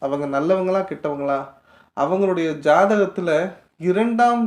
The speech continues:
தார வாழ்க்கைக்கு மேல் மூன்றாம் தாரம்னு ஒண்ணு இருக்கா இல்லையான்னு சொல்லக்கூடிய இடம்தான்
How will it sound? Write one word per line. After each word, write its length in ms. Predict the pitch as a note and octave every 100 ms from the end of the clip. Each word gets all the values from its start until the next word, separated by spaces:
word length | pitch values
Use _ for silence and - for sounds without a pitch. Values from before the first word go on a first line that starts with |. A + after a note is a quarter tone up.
| A3
தார 300 | F#3 F3+ E3+
வாழ்க்கைக்கு 600 | D3+ D#3+ F3+ F3+ F#3 - D#3
மேல் 220 | E3 - - _ _ _ _
மூன்றாம் 640 | F3 G#3 A#3+ A3+ A3 A3 G3+
தாரம்னு 400 | E3+ E3 D#3+ F#3+
ஒண்ணு 140 | F#3 D3+ D#3+
இருக்கா 320 | G3 G3+ G3+ G3
இல்லையான்னு 520 | D#3 D#3+ D#3 E3+ E3+ G3+ G#3 - _ _ -
சொல்லக்கூடிய 720 | F#3 G3+ A3+ A3 G3 D#3+ D3+
இடம்தான் 540 | D3 F#3 F3+ D#3+ D3